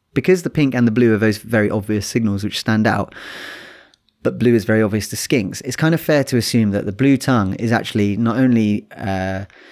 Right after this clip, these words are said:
a signal to predators, but also a signal to other skinks to just be like,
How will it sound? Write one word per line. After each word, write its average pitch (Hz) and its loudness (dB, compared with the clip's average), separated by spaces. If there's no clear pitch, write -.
a 110 -6
signal 107 0
to - -8
predators, 104 0
but - -6
also 113 0
a 104 2
signal 98 -2
to 92 -2
other 113 -2
skinks 113 -4
to - -12
just - -10
be 110 0
like, 104 -2